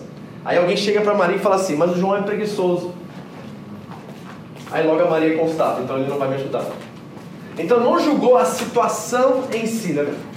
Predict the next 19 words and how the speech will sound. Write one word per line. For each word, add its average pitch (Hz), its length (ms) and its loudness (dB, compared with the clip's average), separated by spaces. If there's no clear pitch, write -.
Na 135 80 -8
verdade, 180 440 2
julgou 202 320 6
o 208 40 6
caráter 196 540 4
da 185 100 4
pessoa. 165 680 2
E 165 60 0
não 262 220 6
deu 269 180 4
nenhuma 311 280 4
oportunidade, 202 580 4
não 226 100 -2
tem 262 240 -2
lugar 220 460 0
pra 226 160 0
graça 175 760 -2
nesse 135 280 -4
momento 165 500 0